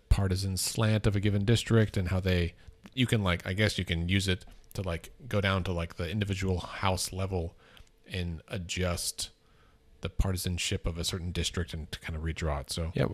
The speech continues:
Speaker 2: he, he was involved in that case, wasn't he? Didn't he,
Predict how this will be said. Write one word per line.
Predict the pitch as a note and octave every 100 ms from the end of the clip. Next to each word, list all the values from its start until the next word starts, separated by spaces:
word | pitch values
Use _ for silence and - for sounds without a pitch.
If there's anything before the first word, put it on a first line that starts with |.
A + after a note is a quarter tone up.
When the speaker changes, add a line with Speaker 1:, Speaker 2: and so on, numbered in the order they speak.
| -
Speaker 2:
he, | G#2+ - - - - - -
he | - A#2+
was | D#3 F#2+
involved | F2 F2 B2+ A#2+
in | F#2+ B2 B2
that | A2 -
case, | C#2+ C2 -
wasn't | D2+ F#2 C3
he? | B2+
Didn't | G2 D3
he, | A#2+ A2